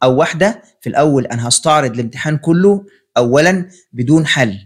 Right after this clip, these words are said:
وبعد ما حضرتك أو حضرتك تخلصوا حل هبدأ أنا في حل الامتحان معاكم جزئية جزئية، وتقارنوا إجاباتكم بإجاباتي وتدوا لنفسكم درجات في نهاية الاختبار، ولو لا قدر الله في أخطاء نحاول نتجنبها في المستقبل،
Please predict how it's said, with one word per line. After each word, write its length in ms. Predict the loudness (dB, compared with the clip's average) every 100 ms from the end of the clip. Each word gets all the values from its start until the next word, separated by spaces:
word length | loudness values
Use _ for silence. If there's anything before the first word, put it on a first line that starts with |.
| _ _ _
وبعد 340 | -2 0 0 -2
ما 100 | -4
حضرتك 520 | -4 -2 -2 -2 -2
أو 100 | -2
حضرتك 440 | -2 -2 -2 -4
تخلصوا 500 | -10 -8 -2 -2 -2
حل 320 | -2 -2 -2 -6 -20 _
هبدأ 320 | -4 -2 0 2
أنا 100 | 0
في 120 | -2
حل 200 | 0 2
الامتحان 520 | 0 -4 -4 -2 0
معاكم 460 | 0 -2 -2 -6 -4
جزئية 500 | -6 -2 0 2 0
جزئية، 420 | -2 -4 -4 -2
وتقارنوا 560 | -4 -4 -2 -2 -2 -8 -12 _ -6
إجاباتكم 640 | -2 0 0 0 -4 -4 -6
بإجاباتي 760 | -4 -2 0 2 0 0 -6 -8 _ -12
وتدوا 360 | -2 -2 0
لنفسكم 460 | -2 -2 -4 -6 -4
درجات 600 | -2 -2 0 0 0 -6 _ -20 _
في 140 | -4 -2
نهاية 340 | 2 2 2
الاختبار، 420 | -2 -8 -2 0
ولو 220 | 0 0 -2
لا 100 | -2
قدر 340 | -2 -2 0
الله 160 | 0 0
في 200 | 0 -2
أخطاء 360 | -2 -2 -2
نحاول 340 | -4 -2 0 -2
نتجنبها 520 | -4 -2 -2 0 -4
في 100 | -4
المستقبل، 440 | -6 -4 -6 -8